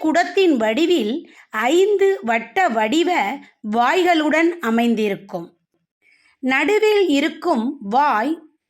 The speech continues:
மற்றவற்றை விட பெரியதாக இருக்கும். ஒவ்வொரு வாயும் தோலால் மூடப்பட்டு இருக்கும்.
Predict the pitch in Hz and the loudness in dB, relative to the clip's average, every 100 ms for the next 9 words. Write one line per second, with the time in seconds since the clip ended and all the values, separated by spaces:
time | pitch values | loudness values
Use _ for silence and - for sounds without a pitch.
0 | _ _ _ - 226 269 277 392 403 381 | _ _ _ -8 -2 -2 -2 0 2 0
1 | 285 339 277 247 349 247 240 - _ - | -2 -2 0 0 0 0 -2 -8 _ -4
2 | 247 262 330 302 277 277 302 233 190 190 | -2 0 0 2 0 0 0 -2 -4 -6
3 | 190 175 _ _ _ _ _ _ 247 247 | -14 -14 _ _ _ _ _ _ -2 0
4 | 277 339 403 392 277 226 285 320 240 269 | 2 2 2 2 2 2 2 0 0 -4
5 | 330 - 277 247 294 349 330 339 339 240 | -8 -8 0 2 4 2 2 2 0 -2
6 | 247 269 262 233 - 311 202 - - 180 | 0 0 -2 -8 -4 -4 -4 -10 -18 -18
7 | _ | _